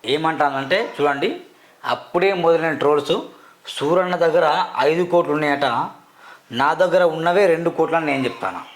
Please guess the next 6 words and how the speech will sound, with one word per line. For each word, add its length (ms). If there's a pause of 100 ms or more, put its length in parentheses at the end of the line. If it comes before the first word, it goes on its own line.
(500)
అర్థమవుతుందా? 640 (480)
అప్పుడే 340
మొదలవుతున్నాయి 580
నా 100
మీద 160
ట్రోల్స్. 360